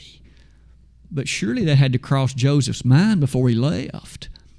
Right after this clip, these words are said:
However he took care of it, he took care of his family. You and I know today that's still a critical expectation of God on our parts,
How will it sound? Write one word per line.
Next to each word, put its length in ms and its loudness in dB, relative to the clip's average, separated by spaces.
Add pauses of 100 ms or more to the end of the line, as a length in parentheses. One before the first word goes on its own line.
(540)
However 500 2
he 80 6
took 320 4
care 360 -2
of 320 -2
it, 280 -12
he 100 -10
took 240 -4
care 220 0
of 80 -4
his 100 -4
family. 640 -6 (1160)
You 160 -6
and 80 2
I 120 4
know 220 4
today 320 -2
that's 200 -4
still 280 -6
a 60 -4
critical 680 -4
expectation 1040 -8 (220)
of 180 -8
God 400 -6
on 200 -6
our 180 -6
parts, 720 -2